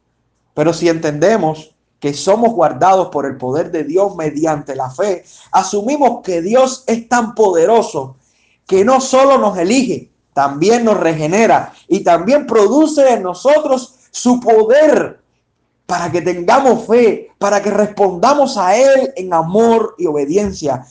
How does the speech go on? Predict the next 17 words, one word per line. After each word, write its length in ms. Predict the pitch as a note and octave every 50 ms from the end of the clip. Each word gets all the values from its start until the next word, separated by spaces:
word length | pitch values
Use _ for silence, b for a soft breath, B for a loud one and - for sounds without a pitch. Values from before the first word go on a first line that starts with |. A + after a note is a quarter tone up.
| B B B
Como 240 | - F3+ F#3 F#3+ G3+
dice 260 | B3 D4+ D4+ D#4+ D#4
Filipenses 720 | C4 C4 A#3 G3 F#3 F#3 F#3 A3 C4 C#4+ C#4 - A3 F#3 -
capítulo 500 | - D#3+ D3+ F3 G#3 G3 A#3+ B3 A3 G3
uno, 300 | F3 G3 A#3+ A#3+ A3+ G3+ F3
versículo 440 | D#3+ D#3+ E3 G3 G3 G#3+ G#3+ G3
veintinueve, 640 | F#3 E3 D#3 - D3+ D3 D#3+ G3 A3+ A#3 G#3+ F3+ D3+ B B B B B
"Porque 300 | - F3 F3+ E3 - F#3+
a 20 |
vosotros 760 | F#3 F#3+ F#3+ F#3 - B3 B3+ B3 C4+ C4 B3+ - - - - _ _ _
os 260 | G3 G3+ G3+ - -
es 220 | - B3 C#4 C4 C4+
concedido 960 | - D4+ D#4 C#4+ B3+ - - G#3+ F#3 F3 F3 A3 C4+ C#4 A#3+ F#3+ F3+ E3 D#3+
a 140 | D#3 D#3+ -
causa 360 | G#3 A#3 B3 A#3 A#3+ B3 G#3
de 200 | G3 F3 D#3+ -
Cristo, 560 | - G#3 B3+ A#3+ A#3+ - D#3 C#3+ C3+ C3 b